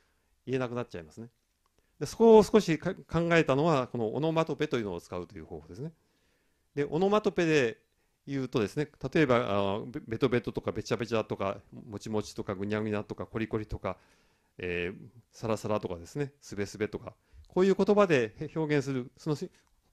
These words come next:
言葉を伝え、一応介することによってですね、その感覚が伝わったってことが伝えられるので、このオノマトペを、えー、一つの手がかりとして、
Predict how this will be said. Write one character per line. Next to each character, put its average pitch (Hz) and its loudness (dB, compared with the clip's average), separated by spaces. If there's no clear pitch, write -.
言 226 2
葉 226 4
を 165 4
伝 180 0
え、 - -12
一 190 -2
応 190 4
介 202 0
す 214 -12
る 226 -4
こ 185 -10
と 160 -6
に 143 -6
よ 131 -4
っ - -10
て - -16
で 92 -10
す - -18
ね、 131 -12
そ - -8
の 151 -4
感 165 -6
覚 147 -8
が 147 -4
伝 156 -8
わ 156 -4
っ - -16
た 165 -4
っ 160 -8
て - -14
こ 113 -10
と 104 -10
が 87 -8
伝 101 -6
え - -6
ら 101 -4
れ 98 -2
る 95 -10
の 82 -12
で、 90 -10
こ - -6
の 120 0
オ 135 -4
ノ 147 4
マ 156 4
ト 147 -4
ペ 123 2
を、 170 6
え 98 -6
ー、 104 -20
一 - -8
つ 127 -12
の 101 -8
手 - -12
が 143 -6
か 147 -6
り 143 -8
と 143 -8
し 135 -12
て、 175 -4